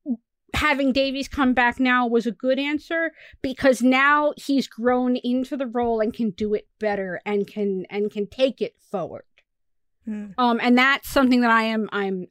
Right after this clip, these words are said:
Speaker 1: I'm, I'm actually admittedly excited about. I mean, I'm excited about a lot of the things that, that, that they're doing here, and I'm, I'm not gonna lie, because I am such a dork about business shit. Um, you know, like,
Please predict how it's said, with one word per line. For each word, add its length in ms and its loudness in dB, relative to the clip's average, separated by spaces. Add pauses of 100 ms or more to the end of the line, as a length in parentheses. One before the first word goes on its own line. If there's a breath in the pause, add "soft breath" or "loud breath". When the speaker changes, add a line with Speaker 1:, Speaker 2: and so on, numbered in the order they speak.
Speaker 1:
I'm, 340 -2 (240)
I'm 260 0
actually 760 -2
admittedly 960 2
excited 560 -6
about. 480 -2 (380 loud breath)
I 100 4
mean, 200 6
I'm 380 4
excited 320 2
about 220 0
a 40 6
lot 440 2
of 100 2
the 100 0
things 460 -8
that, 240 -4 (400)
that, 280 -2
that 260 -6
they're 100 -2
doing 400 -2
here, 340 -4
and 160 -2
I'm, 260 0 (140)
I'm 140 2
not 200 4
gonna 120 2
lie, 220 2
because 260 -6
I 140 2
am 100 0
such 220 -6
a 80 -10 (160)
dork 240 -4
about 360 -8
business 360 -4
shit. 80 -16 (640 loud breath)
Um, 500 4 (280)
you 120 4
know, 260 6
like, 320 6